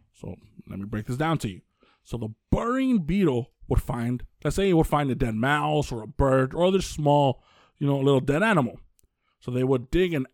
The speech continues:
actual hole lining up the hole with the fur or feathers of the animal that they're digging,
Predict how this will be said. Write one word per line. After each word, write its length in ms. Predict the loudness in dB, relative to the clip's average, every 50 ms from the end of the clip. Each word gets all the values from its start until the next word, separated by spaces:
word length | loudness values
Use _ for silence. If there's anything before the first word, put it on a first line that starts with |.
| _ -4
actual 560 | -4 -4 -4 -4 -4 0 2 2 2 2 0
hole 500 | 0 0 2 2 4 2 2 0 -2 -6 _ _ _ _ _ _ _ _ _ -6
lining 300 | -4 0 2 2 2 2
up 80 | 2
the 80 | 2 2
hole 300 | 4 6 8 8 8 8
with 140 | 6 4 0
the 60 | -2
fur 380 | -8 -4 0 4 4 6 6 4
or 200 | 4 2 2 2
feathers 480 | 0 0 -2 0 2 2 2 2 0 -4 -4
of 180 | -4 -2 0
the 180 | 0 -2 -2 -4
animal 320 | -6 -6 -4 -2 -2 0 0
that 140 | -2 -2 -2
they're 100 | -4 -4
digging, 500 | -4 -4 -4 -2 0 0 0 0 0